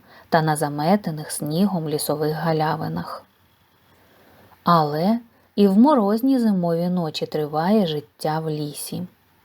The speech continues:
Ось хруснула гілка. Це пробіг попід деревами заєць. Завили і замовкли вовки. По діамантовій скатертині снігів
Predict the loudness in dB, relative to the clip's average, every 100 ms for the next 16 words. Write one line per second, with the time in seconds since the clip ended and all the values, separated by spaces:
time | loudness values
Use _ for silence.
0 | _ _ _ _ _ 2 4 4 2 -16
1 | -20 -20 _ _ _ 2 4 4 0 0
2 | 2 0 -4 -10 -12 -12 -14 -14 _ _
3 | _ _ _ _ _ _ 4 4 2 2
4 | 0 0 2 2 0 2 0 0 0 2
5 | 2 2 2 0 0 -6 -10 -18 -20 _
6 | _ _ _ _ _ _ _ -6 2 2
7 | 2 2 4 6 6 4 2 -2 -6 -4
8 | -6 -6 -6 -6 -4 -2 -2 -6 -8 -6
9 | -6 -8 _ _ _ _ _ _ _ _
10 | -20 -20 -20 -14 4 6 6 4 4 2
11 | 4 2 2 0 0 -2 -4 -4 -6 -6
12 | -4 -2 -4 -6 -8 -10 -8 0 2 2